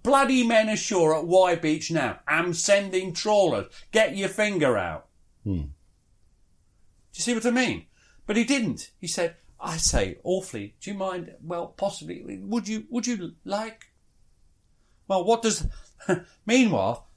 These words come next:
Speaker 1: there's Hunter Weston. He's down at the other end. His men, they've had an awful fight at W Beach.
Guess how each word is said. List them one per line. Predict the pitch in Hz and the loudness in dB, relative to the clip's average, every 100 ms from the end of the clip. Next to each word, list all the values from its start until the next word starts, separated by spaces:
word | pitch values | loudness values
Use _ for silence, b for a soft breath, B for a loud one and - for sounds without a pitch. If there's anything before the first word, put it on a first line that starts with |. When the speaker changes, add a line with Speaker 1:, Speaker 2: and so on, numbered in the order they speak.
| - | -2
Speaker 1:
there's | 214 | 0
Hunter | 208 190 202 | 0 -2 0
Weston. | 214 220 - - b b | 0 0 -4 -10 b b
He's | 208 - | -8 0
down | 226 233 | 2 2
at | 214 | 0
the | 180 | -2
other | 185 180 | -2 0
end. | 123 104 | -2 -2
His | 156 165 - - | -6 -8 -10 -8
men, | 165 196 165 - _ _ | -2 -2 -2 -8 _ _
they've | 156 165 | -2 0
had | 165 156 | 0 -2
an | 147 _ _ _ _ _ | -6 _ _ _ _ _
awful | 254 320 311 160 120 | 6 6 4 2 -2
fight | - 98 - | -4 -8 -8
at | - | -10
W | - 90 98 87 | -10 -8 -10 -8
Beach. | 135 202 - | -10 -10 -16